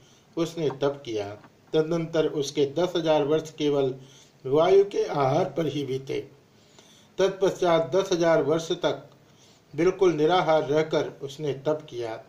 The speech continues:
इस प्रकार घोर तपस्या करने पर उसके शरीर से एक प्रचंड अग्नि निकली, जो संपूर्ण जगत को दग्ध करने लगी। उस समय यह बड़ी अद्भुत घटना हुई। "यह क्या, यह क्या?"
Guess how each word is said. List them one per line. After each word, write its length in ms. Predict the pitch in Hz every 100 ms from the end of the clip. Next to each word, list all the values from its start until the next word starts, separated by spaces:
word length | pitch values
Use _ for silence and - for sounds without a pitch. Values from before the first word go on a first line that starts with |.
| _ _ -
इस 160 | 196 202
प्रकार 440 | 196 180 175 151 147
घोर 240 | 185 190
तपस्या 420 | 165 156 151 151
करने 360 | 147 139 143 165
पर 380 | 160 143 123 - - - -
उसके 300 | 165 - 190
शरीर 360 | - 156 180 196
से 300 | 190 175 -
एक 300 | 156 160 -
प्रचंड 380 | 131 175 175 165
अग्नि 400 | - 131 165 170
निकली, 420 | 127 - 117 110 - - - _ -
जो 140 | 170
संपूर्ण 580 | 160 160 160 160 185 175
जगत 340 | 139 147 170 -
को 120 | 156
दग्ध 400 | 139 160 135 -
करने 380 | 139 135 123 120
लगी। 280 | 110 110 117 _ _ _ _ _ -
उस 180 | 190 196
समय 260 | 185 185
यह 160 | 170 156
बड़ी 280 | 147 160 165
अद्भुत 480 | 139 - 156 160
घटना 300 | 131 - 151
हुई। 320 | 131 117 110 - _ _ _ _ _ - - _ 156
"यह 200 | 202 214
क्या, 340 | 151 117 113 - _ -
यह 180 | 175 208
क्या?" 420 | 202 123 107